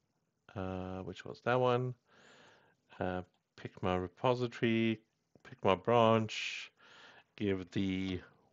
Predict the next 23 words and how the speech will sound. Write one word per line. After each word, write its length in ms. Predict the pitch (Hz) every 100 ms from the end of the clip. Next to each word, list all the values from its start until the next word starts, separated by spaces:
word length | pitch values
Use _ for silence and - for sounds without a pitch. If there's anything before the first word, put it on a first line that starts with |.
| _ -
Workspace 1900 | 92 95 95 95 - _ - - - - - - - 95 92 90 - - - - _ _
A 340 | 110 123 135
folder, 600 | 139 - 147 143 147 202 226 _ _ -
right, 300 | 135 113 - -
where 280 | 117 -
I 420 | - 107 107 107 104
synchronized 560 | - 143 - 110 107
before, 380 | 123 - 185 196 - - - - -
and 100 | 165
just 160 | 151
say 100 | 143
connect 400 | 131 - 123 -
and 100 | 131
sync. 360 | - - - - - _ _ - - - _ _ _ _ _
Now, 440 | - 120 110 110 110
what's 180 | 117 139
gonna 160 | - 135
happen 380 | 175 - 147
is 240 | - 117 117
that 220 | 120 - -
we're 280 | 104 110 110
gonna 200 | 120 110
have 240 | 110 110